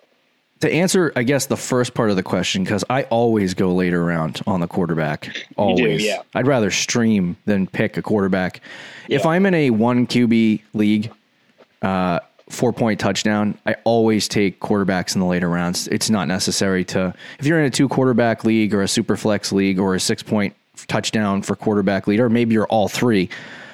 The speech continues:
Speaker 1: um, I, I
Speaker 2: All
Speaker 1: just
Speaker 2: three,
Speaker 1: don't.
Speaker 2: you definitely need a
Speaker 1: <laughs> You
Speaker 2: quarterback.
Speaker 1: definitely need to quarter, draft a quarterback early, but most standard formats have quarterbacks, four-point touchdowns, and only one
Speaker 2: Yep.
Speaker 1: per league. So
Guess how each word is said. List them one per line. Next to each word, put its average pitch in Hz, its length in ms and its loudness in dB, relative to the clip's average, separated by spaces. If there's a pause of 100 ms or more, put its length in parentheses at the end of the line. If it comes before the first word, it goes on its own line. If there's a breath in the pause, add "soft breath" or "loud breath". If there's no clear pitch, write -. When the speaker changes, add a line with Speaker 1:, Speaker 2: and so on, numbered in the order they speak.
(220 loud breath)
Speaker 1:
um, 95 540 0 (1000)
I, 117 160 0
I 120 100 2
Speaker 2:
All 123 80 4
Speaker 1:
just 127 180 2
Speaker 2:
three, 131 60 2
Speaker 1:
don't. 113 160 4
Speaker 2:
you 107 140 0
definitely 110 500 -2
need 110 120 -2
a - 20 -4
Speaker 1:
<laughs> - 20 -4
You - 40 -2
Speaker 2:
quarterback. - 440 2
Speaker 1:
definitely 151 340 4
need 131 160 4
to 127 60 0
quarter, 113 200 2
draft 110 240 0
a 123 60 -8
quarterback 101 380 0 (340)
early, 110 280 2
but 98 220 0 (240 loud breath)
most 156 420 2 (300 loud breath)
standard 135 460 0
formats 117 640 2
have 104 580 0 (380)
quarterbacks, 113 460 2
four-point 120 520 0
touchdowns, 107 420 0
and 104 100 2
only 101 220 2
one 104 260 0
Speaker 2:
Yep. 113 80 0
Speaker 1:
per 104 140 2
league. 92 320 2
So 98 300 0